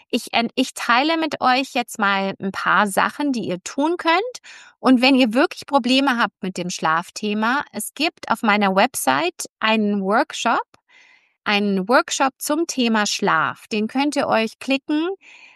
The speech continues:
Der ist ganz kompakt zusammengestellt, was man an Lifestyle-Habits tun kann, um gesunden Schlaf zu unterstützen, beziehungsweise welche Habits man vermeiden sollte, um den Schlaf nicht zu sabotieren unbewusst.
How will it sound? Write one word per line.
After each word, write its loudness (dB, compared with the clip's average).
Der 2
ist -4
ganz -2
kompakt 0
zusammengestellt, 0
was -2
man 0
an -2
Lifestyle-Habits -2
tun -4
kann, 2
um 4
gesunden 0
Schlaf 2
zu -10
unterstützen, -4
beziehungsweise 0
welche 2
Habits -2
man -2
vermeiden 2
sollte, -2
um -2
den 0
Schlaf 0
nicht -6
zu -4
sabotieren 2
unbewusst. -4